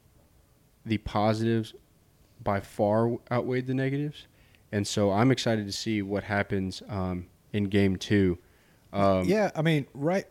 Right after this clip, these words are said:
Speaker 2: before we start talking game two, and I couldn't agree with the, the, the points you guys just made, but, like, you know, I gotta, I gotta, I gotta, you know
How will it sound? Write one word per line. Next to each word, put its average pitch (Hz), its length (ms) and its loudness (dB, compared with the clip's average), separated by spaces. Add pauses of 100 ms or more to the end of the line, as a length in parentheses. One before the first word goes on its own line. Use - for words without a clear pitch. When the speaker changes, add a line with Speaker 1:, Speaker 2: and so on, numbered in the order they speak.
Speaker 2:
before 165 320 -2
we 190 120 -2
start 147 260 0
talking 143 380 -2
game 127 240 -2
two, 127 320 -2
and 110 80 -4
I 110 80 -6
couldn't 117 220 -4
agree 117 240 -2
with 107 180 -4
the, 107 200 -6 (120)
the, 110 160 -6 (100)
the 113 140 -4
points 113 340 -8
you 107 60 -8
guys 107 220 -6
just - 180 -8
made, 120 200 -2 (500)
but, 147 140 0
like, 160 280 0 (1700)
you 196 80 -2
know, 190 100 4
I 170 120 0
gotta, 190 320 2
I 151 60 -4
gotta, 202 300 4
I 151 120 -6
gotta, 190 440 2
you 156 140 -4
know 139 220 2